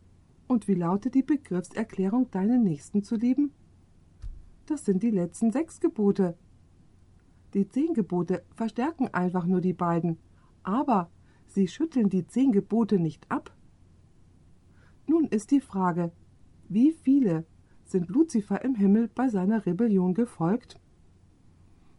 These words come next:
Geht mit mir zum Buch der Offenbarung. Wusstet ihr, dass wir in einer Welt leben, die von Dämonen erfüllt ist? Aber wusstet ihr auch, dass es für jeden von ihnen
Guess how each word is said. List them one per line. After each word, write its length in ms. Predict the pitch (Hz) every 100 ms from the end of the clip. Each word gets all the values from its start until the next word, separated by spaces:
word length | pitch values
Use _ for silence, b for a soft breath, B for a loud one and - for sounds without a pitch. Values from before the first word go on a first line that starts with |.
| -
Geht 220 | 262 330
mit 180 | 381 262
mir 140 | 262
zum 160 | - 277
Buch 180 | 214 196
der 160 | 247
Offenbarung. 760 | - 208 269 185 165 165 170 - - _ - - -
Wusstet 500 | 185 330 - 226 -
ihr, 260 | 180 208 - - - b b b
dass 240 | 269 269
wir 100 | 208
in 80 | 170
einer 340 | 180 170 156 190
Welt 260 | 262 320
leben, 340 | 180 185 208 -
die 100 | 196
von 200 | - 233
Dämonen 560 | 302 240 175 190 220
erfüllt 460 | - 262 - 175 170
ist? 380 | - 269 - - _ - _ _ b b b b
Aber 480 | 226 208 180 165 - -
wusstet 400 | 277 370 214 -
ihr 160 | 165 -
auch, 340 | 254 - - - - - - b b
dass 200 | - 196
es 200 | - 175
für 100 | -
jeden 400 | 170 160 247 254
von 240 | 196 185 165
ihnen 400 | 220 220 165